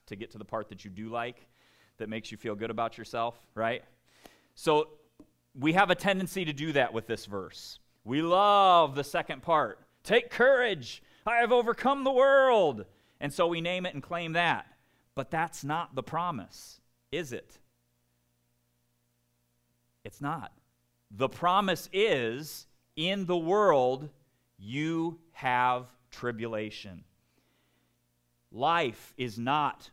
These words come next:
going to be easy, and it's not supposed to be.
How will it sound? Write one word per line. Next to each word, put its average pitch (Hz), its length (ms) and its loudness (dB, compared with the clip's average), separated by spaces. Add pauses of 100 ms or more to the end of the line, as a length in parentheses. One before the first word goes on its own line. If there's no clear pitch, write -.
(120)
going 135 400 -2
to 117 140 -10
be 117 260 -8
easy, 131 520 -10 (840)
and 117 180 -8
it's 120 200 -10
not 139 260 -8
supposed 175 560 -12
to 123 80 -14
be. 98 300 -14